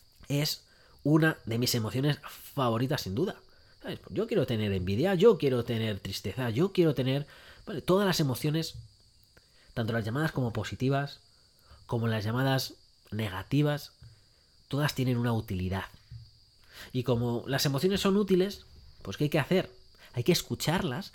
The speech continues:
hay que sentirlas y hay que actuar acorde, ¿no? La mayoría de la gente, pues, eh, cuando dice, "No, no, yo no, yo", no quiere escuchar las emociones, no quiere,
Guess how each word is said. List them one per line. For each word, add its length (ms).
hay 100
que 140
sentirlas 540
y 20
hay 100
que 120
actuar 640
acorde, 520
¿no? 100
La 100
mayoría 200
de 60
la 100
gente, 420
pues, 320
eh, 320
cuando 240
dice, 180
"No, 100
no, 140
yo 160
no, 160
yo", 160
no 180
quiere 180
escuchar 420
las 200
emociones, 560
no 140
quiere, 440